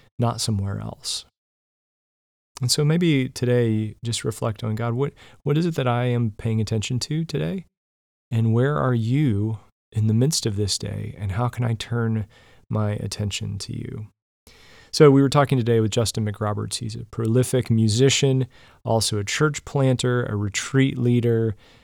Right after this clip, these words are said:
an author, along with Scott Erickson, of the book May It Be So, a book that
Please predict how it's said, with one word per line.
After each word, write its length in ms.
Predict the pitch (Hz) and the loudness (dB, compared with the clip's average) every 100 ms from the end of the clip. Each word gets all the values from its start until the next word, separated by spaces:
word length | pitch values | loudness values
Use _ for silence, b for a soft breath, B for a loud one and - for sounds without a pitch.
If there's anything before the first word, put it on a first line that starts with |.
| _ | _
an 140 | 110 107 - | -6 -6 -6
author, 560 | 127 131 131 - 139 135 | 0 2 2 4 4 6
along 300 | 117 107 107 | 4 2 2
with 100 | 104 | 0
Scott 360 | - - 110 113 | -2 -2 -2 -2
Erickson, 440 | 110 113 - 113 | -4 -4 -4 -4
of 140 | 110 101 | -4 -6
the 80 | |
book 260 | 98 107 - | -4 -4 -2
May 240 | 104 110 | 0 2
It 160 | 113 - | 0 -4
Be 140 | 110 | -6
So, 380 | 98 - 107 107 | -4 -2 0 0
a 60 | 101 | 0
book 300 | 92 110 - | 0 -2 -2
that 360 | 110 104 110 | -2 0 -2